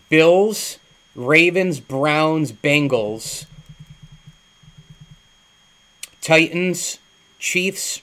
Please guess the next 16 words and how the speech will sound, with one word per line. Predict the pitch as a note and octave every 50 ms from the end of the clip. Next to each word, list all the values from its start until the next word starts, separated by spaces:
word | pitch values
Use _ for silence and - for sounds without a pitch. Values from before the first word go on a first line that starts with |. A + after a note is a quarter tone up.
| _ _ -
Raiders, | B2 B2 D3+ D#3 D#3+ D#3+ D#3 D#3+ D#3+ D#3+ D3+ -
Chargers, | - - - - D#3+ D3+ D3+ D3+ D3 C3 A#2 D3 D3 D3 C#3+ C#3 - - - - A#2
Giants, | G#2 - B2 C3+ C#3 C#3 C#3+ D3 D3 D3+ C#3 - - -
Cowboys. | - - - - C#3+ C#3+ C#3 C3 A#2+ A#2 A2+ A2 G#2
That's | B2+ C#3 C3+ -
eleven. | C3+ B2 A#2 B2 C#3 C#3 B2+ A#2 G#2+ G#2 A2 G#2+ _ _ _ _ _ _ _ _ _ -
Packers, | - D3+ D#3+ E3+ F3 F3 - F#3 F3+ F3+ F3 D3 - - - - - - -
whew. | C#3 D3+ F#3+ G3+ F3+ D#3 - - - - _ _ _ _ _ _ _ _ _ _ _ _ _ _ _ _ _ _ _ _ -
Ah, | - D3 D#3 E3 E3+ E3+ E3 D#3+ D3
do | B2+ B2+
we | C#3+ D3
put | C#3 - E3+ F3 F3
the | D3
Packers | - - - D#3+ D#3+ D#3 C#3 C3 B2+ A2+ C#3+
in | D#3 E3
there? | C#3+ A#2+ A2+ G#2+ G2